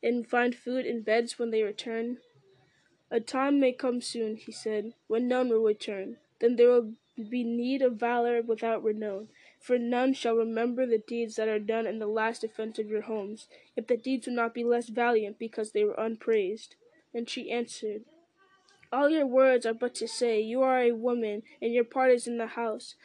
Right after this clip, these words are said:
But when the men have died in battle and honor, you will leave to be burned in the house, for the men will need it no more. But I am house of, but I am of the house of Yorl,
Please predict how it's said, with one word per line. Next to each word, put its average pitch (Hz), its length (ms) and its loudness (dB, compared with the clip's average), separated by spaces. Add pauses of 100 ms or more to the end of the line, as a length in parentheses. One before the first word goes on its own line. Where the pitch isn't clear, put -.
(140)
But 262 80 -10
when 254 140 2
the 254 60 2
men 254 340 0
have 233 280 -4
died 240 240 2
in 233 120 0
battle 233 280 2
and 226 140 -6
honor, 233 340 -2 (220)
you 254 120 -2
will 254 120 4
leave 262 280 -2
to 269 100 -4
be 233 140 -4
burned 233 440 0
in 233 120 2
the 226 220 -6
house, 220 240 -4 (240)
for 262 120 -4
the 247 100 6
men 254 300 0
will 254 120 2
need 247 220 2
it 233 80 4
no 233 220 -2
more. 226 360 -6 (380)
But 233 140 0
I 269 200 4
am 302 340 2
house 262 400 -2 (100)
of, 233 220 -4 (260)
but 226 180 -2
I 247 180 6
am 277 160 4
of 226 160 -2
the 233 200 -4
house 247 320 0
of 254 140 0
Yorl, 226 560 0